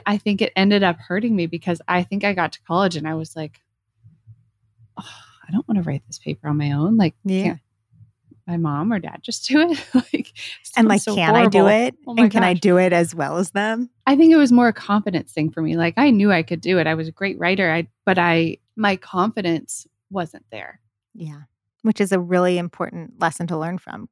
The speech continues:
Speaker 2: because I think that's, if we could look at the little frustrations that happen in toddlerhood all the time, in childhood, even in babyhood, right? Like, when your kid's in tummy time, that,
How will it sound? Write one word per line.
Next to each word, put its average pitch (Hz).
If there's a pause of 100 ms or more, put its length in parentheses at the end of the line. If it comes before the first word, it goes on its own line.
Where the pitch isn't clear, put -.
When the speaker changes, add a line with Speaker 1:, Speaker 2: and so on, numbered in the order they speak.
Speaker 2:
because 160 (100)
I 180
think 160
that's, 156 (400)
if -
we 220
could 214
look 190
at 175
the 165
little 165
frustrations 156
that -
happen 147
in 147
toddlerhood 175
all 156
the 151
time, 151
in 147
childhood, 165
even 226
in 269
babyhood, 143
right? 160
Like, 165 (300)
when 185
your 175
kid's 185
in 180
tummy 170
time, - (580)
that, 170